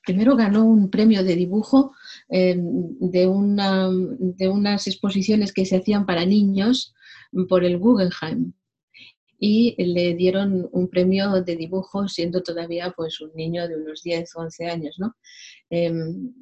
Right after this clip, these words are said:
en una cosa local, ¿no? Pero eso ya implicaba que él,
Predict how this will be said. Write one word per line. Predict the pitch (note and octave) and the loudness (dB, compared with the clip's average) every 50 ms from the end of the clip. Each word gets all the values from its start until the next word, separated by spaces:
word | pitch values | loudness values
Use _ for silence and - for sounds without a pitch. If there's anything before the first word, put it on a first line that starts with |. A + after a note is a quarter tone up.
| B3+ - | -20 -18
en | - E3+ E3 E3+ E3+ F3 | -16 -14 -14 -12 -12 -12
una | F3 E3 E3+ E3 D#3+ - _ | -12 -12 -12 -12 -14 -16 _
cosa | - F3+ - F#3+ F#3 | -18 -16 -12 -10 -10
local, | D#3+ D#3 - - E3 D#3+ - B3+ B3+ | -10 -10 -10 -12 -12 -12 -12 -14 -14
¿no? | E3 F#3 A3 A3+ G3+ _ _ - | -12 -12 -12 -12 -14 _ _ -16
Pero | F3 F3+ F3+ | -12 -10 -10
eso | F#3+ - - G3 F#3+ | -10 -10 -12 -8 -8
ya | F#3+ F#3+ F#3 - - _ | -6 -6 -6 -10 -12 _
implicaba | - G3+ F#3+ F#3+ - F#3+ F#3+ - F#3 F#3 F#3 F#3 F#3 - _ _ _ _ _ _ _ _ _ _ _ _ _ _ _ _ _ _ _ _ - F#3 | -12 -10 -10 -10 -12 -14 -10 -8 -8 -8 -8 -8 -10 -14 _ _ _ _ _ _ _ _ _ _ _ _ _ _ _ _ _ _ _ _ -16 -10
que | - E3+ E3 E3+ E3+ E3 | -8 -8 -6 -6 -6 -6
él, | E3+ F3+ F#3 - | -6 -8 -10 -14